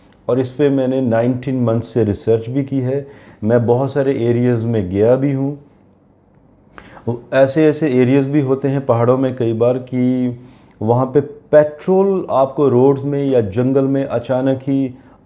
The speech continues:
अ, around वन हंड्रेड मिलीग्राम, फ़ाइव हंड्रेड मिलीग्राम तक आपको रोड में, अ, फैला हुआ, बिछा हुआ दिख जाता है। ऐसी बहुत सारी साइट्स दिखती हैं। तो almost, अ, पौने दो साल से ये मेरी रिस-, रिसर्च चल रही थी, तो आखिर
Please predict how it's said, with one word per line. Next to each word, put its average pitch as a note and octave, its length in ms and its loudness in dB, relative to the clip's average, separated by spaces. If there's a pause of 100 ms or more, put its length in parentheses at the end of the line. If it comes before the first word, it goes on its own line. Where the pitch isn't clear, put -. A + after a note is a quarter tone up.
अ, A2+ 400 2
around A#2+ 280 2
वन A#2 340 2
हंड्रेड C#3+ 280 0
मिलीग्राम, B2+ 720 -2
फ़ाइव C#3+ 420 0
हंड्रेड D3+ 200 2
मिलीग्राम C3 500 0
तक B2+ 280 -4
आपको A#2+ 320 0
रोड B2 260 2
में, A#2+ 360 -4 (680)
अ, - 100 -10
फैला C3 440 2
हुआ, C#3 520 0 (320)
बिछा B2+ 360 -2
हुआ C#3+ 240 2
दिख B2+ 340 -2
जाता A#2+ 380 2
है। A#2+ 260 -6 (420)
ऐसी - 200 -2
बहुत D#3+ 240 -4
सारी F#3 200 0
साइट्स B2+ 460 -2
दिखती A2+ 340 -6
हैं। G2 240 -8 (560)
तो F#3+ 260 2
almost, F#3 440 2
अ, F#3 380 -2
पौने F3 360 0
दो C#3+ 200 0
साल D3+ 240 4
से D3+ 240 -2
ये D3 100 -2
मेरी C3 200 0
रिस-, A#2+ 220 -4
रिसर्च A2 540 -2
चल C3+ 140 -2
रही D#3+ 200 0
थी, D#3+ 200 -4
तो D#3+ 300 -4
आखिर F#3+ 440 2